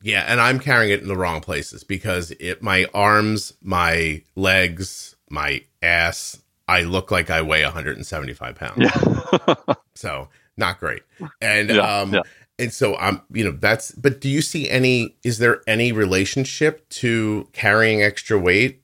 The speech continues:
Speaker 1: and anemia or low iron or low ferritin?
Speaker 2: No, not particularly, I wouldn't think. I mean, again, you know, maybe you could,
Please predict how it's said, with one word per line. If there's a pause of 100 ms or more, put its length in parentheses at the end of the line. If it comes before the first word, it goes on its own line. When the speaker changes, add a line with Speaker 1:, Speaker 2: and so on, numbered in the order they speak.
(120)
Speaker 1:
and
anemia
or
low
iron
or
low
ferritin? (800)
Speaker 2:
No,
not
particularly,
I
wouldn't
think.
I
mean,
again,
you
know,
maybe
you
could,